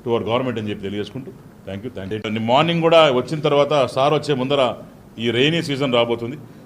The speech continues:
దాని మీద రివ్యూ మీటింగ్ పెట్టాం. డెఫినెట్‌గా మున్సిపాలిటీలు ఏవైతే ఫండ్స్ ఉన్నాయో లేదా కలెక్టర్ గారికి కొంచెం ఫండ్స్ అడిగి తీసుకొని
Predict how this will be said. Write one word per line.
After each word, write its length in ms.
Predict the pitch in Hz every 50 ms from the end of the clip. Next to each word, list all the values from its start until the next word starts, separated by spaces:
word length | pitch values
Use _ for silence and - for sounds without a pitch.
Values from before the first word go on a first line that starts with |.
| - - -
దాని 200 | 95 120 127 131
మీద 140 | 143 151 147
రివ్యూ 280 | 123 127 131 135 147 143
మీటింగ్ 260 | 143 131 123 120 113
పెట్టాం. 280 | 113 107 - 143 160 - - - 85
డెఫినెట్‌గా 460 | 117 120 - 165 170 170 170 165 165
మున్సిపాలిటీలు 600 | 156 139 139 147 135 139 160 160 156 160 151 131
ఏవైతే 240 | 135 143 147 147 147
ఫండ్స్ 300 | - 127 131 135 131 127
ఉన్నాయో 360 | 139 139 139 139 139 147 147 - - - - - - -
లేదా 180 | 107 127 147 143
కలెక్టర్ 340 | 120 127 127 131 143 151
గారికి 260 | 147 151 147 139 135 120
కొంచెం 180 | 135 123 107
ఫండ్స్ 240 | 95 123 135 131 143
అడిగి 220 | 139 123 131 135
తీసుకొని 480 | 113 117 131 123 - 143 131 117 113 110